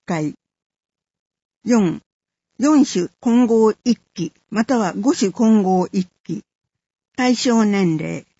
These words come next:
七歳六ヶ月未満まで。接種回数四回。十一歳になると追加接種、ディーティー二期があります。五、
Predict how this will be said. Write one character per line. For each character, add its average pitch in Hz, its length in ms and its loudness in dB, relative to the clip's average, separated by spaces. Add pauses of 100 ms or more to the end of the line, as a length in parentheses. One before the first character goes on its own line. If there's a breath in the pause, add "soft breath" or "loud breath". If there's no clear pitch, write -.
(140)
七 254 260 2
歳 220 260 -2
六 170 220 -6
ヶ 226 160 -6
月 233 240 0
未 214 160 2
満 170 280 0
ま 151 120 -6
で。 - 180 -14 (600)
接 226 160 0
種 240 260 -6
回 226 260 -2
数 160 380 -4
四 185 260 0
回。 160 360 -8 (1080)
十 277 300 2
一 277 140 2
歳 220 340 -2
に 175 180 2
な 180 140 0
る 160 140 -6
と 160 240 -10 (180)
追 262 200 -2
加 226 160 -4
接 208 180 0
種、 - 400 -8 (380)
デ 196 120 2
ィ 262 120 4
ー 233 60 -4
テ - 120 -8
ィ 202 220 0
ー - 40 -10 (180)
二 240 140 2
期 226 160 -4
が 156 260 -6
あ 175 80 -4
り 165 120 -2
ま 147 160 -4
す。 - 220 -14 (1200)
五、 214 280 2